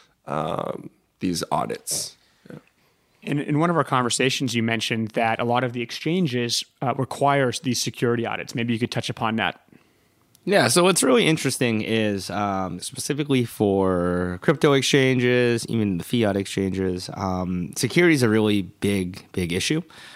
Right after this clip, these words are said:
Speaker 3: Um, we even look at exchanges like Coincheck that, uh, was recently hacked. The bottom line is hacks are not good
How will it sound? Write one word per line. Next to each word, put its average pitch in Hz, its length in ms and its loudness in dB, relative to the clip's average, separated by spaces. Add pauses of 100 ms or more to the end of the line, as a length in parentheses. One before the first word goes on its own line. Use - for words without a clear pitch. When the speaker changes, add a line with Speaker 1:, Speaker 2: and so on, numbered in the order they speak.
(160)
Speaker 3:
Um, 92 460 -2
we 104 220 -2
even 113 240 0
look 101 200 0
at 95 320 -2
exchanges 98 420 -2
like 85 140 -6
Coincheck 135 560 0 (120)
that, 87 340 -4
uh, 87 180 -6
was 90 180 -4
recently 98 340 0
hacked. 127 400 0 (380)
The 110 120 -2
bottom 160 320 6
line 123 200 4
is 101 380 -2
hacks - 380 0
are 120 40 -2
not 98 240 -2
good 87 280 -8